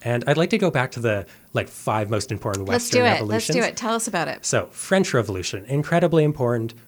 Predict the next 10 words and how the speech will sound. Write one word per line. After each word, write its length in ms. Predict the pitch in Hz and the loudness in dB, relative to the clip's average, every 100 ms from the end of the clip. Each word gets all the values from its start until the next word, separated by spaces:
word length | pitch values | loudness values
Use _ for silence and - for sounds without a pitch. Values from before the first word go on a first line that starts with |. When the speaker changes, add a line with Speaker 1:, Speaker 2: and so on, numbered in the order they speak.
| - | -20
Speaker 1:
First 460 | - 147 139 - | -4 0 0 -2
unified 600 | - 120 147 147 151 135 | -4 2 2 2 0 -2
goal, 380 | 110 107 107 104 - - - _ _ | 0 0 0 -4 -10 -20 -20 _ _
first 420 | - - 156 160 175 | -12 0 0 2 0
revolution 600 | 147 127 110 - 104 98 | 2 2 0 0 -2 -2
to 120 | 117 | -4
get 240 | 104 90 - - _ - | -4 -6 -14 -20 _ -8
essentially 560 | - - 113 113 98 101 - | -4 0 0 -2 -4 -6 -2
international 540 | 143 139 123 113 123 | 0 2 0 0 -2
condemna-, 600 | 107 - 120 113 107 104 | -4 -2 -2 0 -2 -4